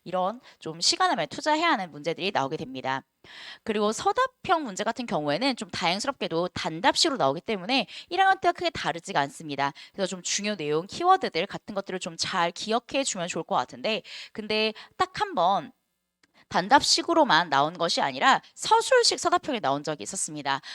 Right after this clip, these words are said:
어, 이건 일 학기 기말고사 때 나왔던 문제인데 어, 두 편, 그러니까 연관되는 작품의 시점이 달라지는 그런 내용을 물어보고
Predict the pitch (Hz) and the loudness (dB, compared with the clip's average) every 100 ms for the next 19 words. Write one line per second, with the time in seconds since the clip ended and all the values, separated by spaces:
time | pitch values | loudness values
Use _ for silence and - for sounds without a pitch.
0 | - 156 156 180 165 339 392 370 - 202 | -4 -2 2 0 2 0 0 -4 -10 -6
1 | 214 269 311 311 180 147 151 - 160 151 | 0 0 0 -4 0 2 2 0 -2 -2
2 | 151 156 196 147 214 214 - _ - - | -8 -6 -4 -4 -2 -2 -4 _ -20 -2
3 | 165 156 156 _ - 220 208 - 381 - | 2 2 2 _ -10 -8 -8 0 0 0
4 | - 165 _ 185 180 262 349 339 302 - | -4 -4 _ 2 2 2 2 0 -4 -6
5 | - - 196 175 208 170 - 403 _ 415 | -10 -12 -4 -2 -2 0 -2 -2 _ 4
6 | 392 349 - 151 170 170 147 160 - 185 | 4 0 -4 0 0 -2 -6 -8 -4 -4
7 | 160 151 170 160 147 147 127 208 208 | -2 -2 -2 -2 -4 -2 -2 2 2